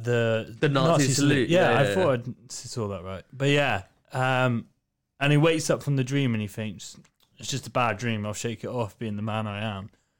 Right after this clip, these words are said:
Speaker 1: And then he sort of, he basically, he hates his neighbour, and there's sort of ground for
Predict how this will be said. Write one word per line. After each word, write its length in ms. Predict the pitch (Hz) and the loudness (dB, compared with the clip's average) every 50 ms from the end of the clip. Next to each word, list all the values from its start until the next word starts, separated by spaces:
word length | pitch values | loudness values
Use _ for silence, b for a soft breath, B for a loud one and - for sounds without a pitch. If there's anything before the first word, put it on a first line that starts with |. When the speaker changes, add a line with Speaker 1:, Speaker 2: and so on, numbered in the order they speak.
| _ _ _ _ _ _ _ _ _ | _ _ _ _ _ _ _ _ _
Speaker 1:
And 220 | - 117 123 123 120 | -2 0 0 2 2
then 520 | 117 117 110 110 107 104 104 98 95 - _ _ | 4 4 2 2 0 0 -2 -4 -6 -8 _ _
he 160 | _ - 117 113 | _ -20 -16 -12
sort 220 | - - 135 120 | -6 -4 -4 -2
of, 200 | 120 110 104 - _ _ _ _ _ _ _ _ _ _ _ _ _ | -4 -4 -8 -12 _ _ _ _ _ _ _ _ _ _ _ _ _
he 100 | - 165 | -2 0
basically, 480 | 151 214 226 226 127 127 139 175 165 170 | 2 4 4 4 2 2 4 4 6 6
he 160 | 160 165 160 | 8 8 8
hates 280 | 160 170 170 139 131 - | 6 6 4 2 0 -2
his 80 | 139 131 | 0 2
neighbour, 340 | 135 147 143 135 120 110 104 | 2 4 4 4 2 2 0
and 180 | 107 113 113 | 0 2 2
there's 200 | 113 117 117 110 | 4 4 2 2
sort 180 | - - 135 123 | 0 -2 -2 -2
of 120 | 120 113 | -2 -2
ground 400 | - - 131 123 123 123 117 117 | 0 0 2 2 2 2 0 -2
for 340 | - - 120 117 113 113 - | -4 -6 -4 -4 -4 -6 -8